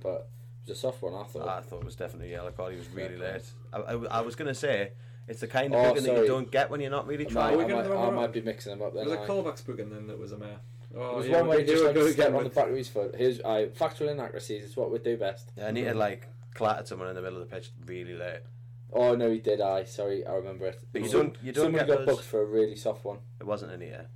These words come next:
Speaker 2: You don't get the booking that Anita got without really, like, putting the graft in as much as he can, so I wasn't
Speaker 1: Yeah,
Speaker 2: too
Speaker 1: yeah.
Speaker 2: upset with that one.
Speaker 1: Mm-hmm.
Speaker 2: Sissoko, I've also given a seven. Uh, I thought defensively,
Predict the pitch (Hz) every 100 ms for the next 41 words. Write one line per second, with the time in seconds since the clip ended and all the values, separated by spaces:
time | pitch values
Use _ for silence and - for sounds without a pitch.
0 | - 110 135 147 - 117 123 104 107 101
1 | 104 85 113 92 92 95 104 - - 101
2 | 101 101 104 101 101 - - 107 110 107
3 | 113 117 113 110 113 107 117 113 110 107
4 | 104 110 98 92 101 - 98 107 104 98
5 | 113 113 - - - - - 120 147 151
6 | 143 135 143 139 123 113 120 120 143 -
7 | - - - - 107 110 107 107 - -
8 | - - - - 120 117 117 117 151 160
9 | - 113 101 135